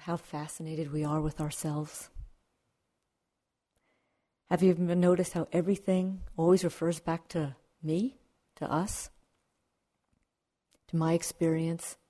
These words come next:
to my life, to my pain? I think this is really gonna be a bestseller. So most likely we were lost, as I can imagine most of us know by now, in thinking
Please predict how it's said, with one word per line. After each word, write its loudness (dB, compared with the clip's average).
to -10
my 2
life, 0
to -4
my 2
pain? -6
I -10
think -6
this -4
is -4
really 2
gonna -4
be -2
a 0
bestseller. -2
So 6
most 8
likely 2
we 0
were 0
lost, 0
as -8
I -2
can -4
imagine 0
most -2
of -4
us -2
know 0
by 0
now, 0
in 0
thinking 0